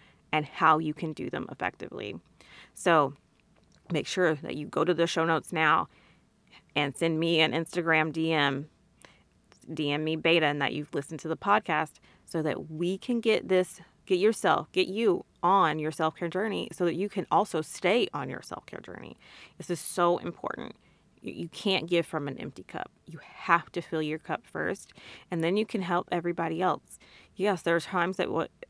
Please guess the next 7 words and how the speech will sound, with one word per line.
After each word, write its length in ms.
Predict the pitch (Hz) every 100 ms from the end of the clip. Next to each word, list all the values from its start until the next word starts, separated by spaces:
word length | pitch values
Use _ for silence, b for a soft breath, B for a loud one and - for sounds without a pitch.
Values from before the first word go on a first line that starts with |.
| -
that 200 | 175 -
you, 300 | 170 156 -
that 280 | 165 147 -
sacrifice 580 | - 170 - 170 170 160
is 200 | 160 160
necessary, 720 | 160 147 180 - 208 220 233 B B B _
but 260 | - 165 -